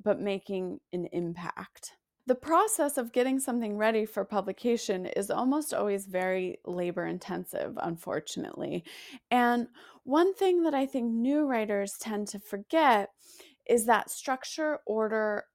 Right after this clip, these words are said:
and proximity are all tools that we can use to create things like resonance, tension, implication in our work. And if we're not using structure to help us do that,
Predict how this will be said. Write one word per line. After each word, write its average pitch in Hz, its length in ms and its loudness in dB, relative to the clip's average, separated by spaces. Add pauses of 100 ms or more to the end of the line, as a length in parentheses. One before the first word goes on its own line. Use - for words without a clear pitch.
and 196 240 -2
proximity 202 880 -2 (800)
are 233 420 6
all 277 280 6
tools 233 460 0
that 220 160 0
we 208 140 0
can 208 240 -4
use 208 600 2
to 226 120 -8
create 190 480 -2
things 185 360 -6
like 180 280 0 (160)
resonance, 202 1080 0 (180)
tension, 202 920 -4
implication 202 1120 -6
in 185 180 -2
our 170 160 -2
work. - 480 -4 (720)
And 254 460 4
if 233 160 0
we're 254 120 2
not 302 280 2
using 226 560 -2
structure - 640 -4
to 208 120 -6
help 196 320 -6
us 180 200 -8
do 175 200 0
that, 170 360 2